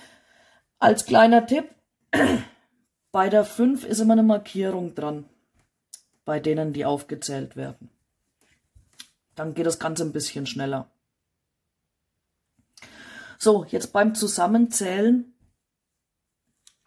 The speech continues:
Machen wir jetzt mal so, ich gehe jetzt noch her und gebe mir jetzt noch mal zwei Kniffel.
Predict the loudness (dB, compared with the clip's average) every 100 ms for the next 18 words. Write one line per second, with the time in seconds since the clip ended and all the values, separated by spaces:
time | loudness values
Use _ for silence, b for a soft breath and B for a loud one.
0 | _ _ _ _ _ _ -20 _ b b
1 | b b _ -16 -14 -10 -4 -4 -4 -6
2 | -8 -6 -6 -4 -4 -6 -10 -10 -16 -20
3 | -16 -12 -8 -8 -8 -10 -12 -10 -10 -12
4 | -18 _ _ _ _ _ _ _ _ _
5 | _ _ _ _ _ _ _ _ -8 -4
6 | -2 -4 -4 -6 -6 -8 -6 -6 -6 -6
7 | -8 -8 -6 -8 -8 -10 -6 -6 -6 -12
8 | -8 -4 -4 -2 -4